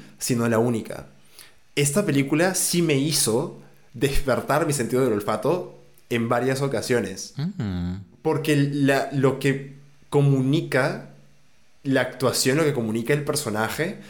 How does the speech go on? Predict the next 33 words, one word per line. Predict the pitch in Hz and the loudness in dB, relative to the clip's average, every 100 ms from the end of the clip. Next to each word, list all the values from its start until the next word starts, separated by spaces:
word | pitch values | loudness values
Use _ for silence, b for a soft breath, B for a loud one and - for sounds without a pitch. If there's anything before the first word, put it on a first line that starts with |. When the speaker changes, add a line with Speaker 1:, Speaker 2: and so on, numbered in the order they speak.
| B B B - - | B B B -10 -2
Speaker 1:
es | 135 - - - | 0 2 -2 0
tan | 156 151 165 175 175 - | 0 0 0 -2 -2 -6
presente | - 123 123 - 139 143 147 | 0 0 0 2 2 2 2
en | 143 | 2
ese | 143 | 2
sentido. | 143 113 117 131 175 - - | 0 0 2 2 0 -4 -8
Speaker 2:
Claro, | 98 90 82 85 | -2 -2 -2 -4
claro, | 90 85 80 | -8 -8 -8
claro. | 87 82 85 85 | -10 -10 -10 -8
Las | 104 98 | -6 -4
arcadas. | 95 110 101 90 - - - - | -2 -2 -2 -4 -6 -12 -14 -8
Speaker 1:
Las | 165 156 147 135 | 0 2 2 0
arcadas, | 120 117 139 139 143 143 143 143 | -2 -2 0 2 2 2 2 0
pucha, | 147 147 107 98 | 0 0 0 -2
sí, | - 147 | 0 0
cuando, | 123 117 - | 2 0 0
cuando | 123 123 | 0 0
intenta | 120 151 190 | 0 0 2
tomar | 170 127 131 | 2 2 0
su | 143 | 2
propia | 143 143 | 2 4
orina, | 123 127 135 95 85 | 2 4 2 0 -6
o | 98 | -4
sea, | 107 104 104 104 | -2 0 0 -4
Speaker 2:
Ah, | 85 90 92 87 82 82 | -6 -4 -2 -2 -4 -6
ya. | 85 - 165 | -10 -8 0
Speaker 1:
no | 165 | 2
has | 175 | 2
tomado | 180 185 180 175 175 180 - | 2 2 4 4 4 2 2
agua | 135 143 147 151 | 2 4 2 0
tres, | - 151 151 | 0 0 2
cuatro | 160 151 | 2 4
días, | 127 131 139 151 - | 4 6 4 2 -2